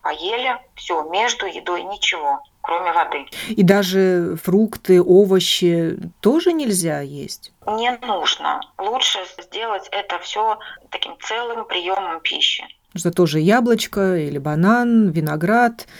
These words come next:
Speaker 2: или морковку себе
Speaker 1: Да,
Speaker 2: нарезать.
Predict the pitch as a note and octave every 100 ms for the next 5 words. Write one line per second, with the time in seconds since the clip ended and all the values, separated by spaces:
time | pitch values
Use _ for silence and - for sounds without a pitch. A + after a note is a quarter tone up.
0 | - F#3 E3+ D#3+ D#3+ E3 E3 - C4 A#3
1 | A3 - G3+ G3 F#3+ F#3+ F#3+ F3 F3+ F#3+
2 | -